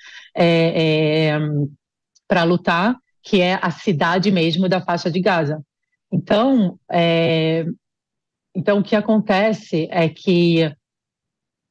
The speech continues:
é, se hoje Israel tá dominando, só que vai, o que vai acontecer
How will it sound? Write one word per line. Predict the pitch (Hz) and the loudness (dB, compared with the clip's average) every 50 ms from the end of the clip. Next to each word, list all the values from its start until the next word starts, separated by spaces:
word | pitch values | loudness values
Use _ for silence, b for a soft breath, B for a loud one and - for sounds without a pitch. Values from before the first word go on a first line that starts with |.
| _ _ _ _ _ _ _ _ _ - | _ _ _ _ _ _ _ _ _ -2
é, | 196 170 160 160 160 160 160 160 156 156 151 151 151 147 156 151 156 165 - _ _ _ _ _ _ _ _ _ _ _ _ _ _ _ _ _ _ _ _ _ _ _ _ _ _ _ _ _ _ _ _ _ _ _ _ _ _ - | 0 0 2 2 2 2 2 2 2 0 0 0 -2 -2 -2 -2 -4 -6 -10 _ _ _ _ _ _ _ _ _ _ _ _ _ _ _ _ _ _ _ _ _ _ _ _ _ _ _ _ _ _ _ _ _ _ _ _ _ _ -20
se | - - - - - - - 262 277 311 277 - _ _ _ _ _ _ _ _ _ | -20 -20 -20 -20 -14 -4 -2 0 0 0 -2 -4 _ _ _ _ _ _ _ _ _
hoje | - 220 233 254 220 277 | 0 2 2 2 4 2
Israel | 233 208 214 196 196 202 208 | 2 2 2 2 2 2 0
tá | 208 208 220 208 | 0 0 0 0
dominando, | 180 202 208 220 233 220 208 185 170 160 156 151 151 147 | 2 2 2 4 4 2 2 0 0 -2 -4 -4 -6 -4
só | - 180 165 | -2 -4 -2
que | - - | 0 0
vai, | 160 185 196 | 2 2 0
o | 202 208 156 | 0 -2 -2
que | - 196 | -2 0
vai | 180 196 202 | 0 0 0
acontecer | 202 - 185 180 - 165 - - - 202 208 214 196 165 | 0 0 0 0 0 -2 -4 -2 0 0 2 2 0 -2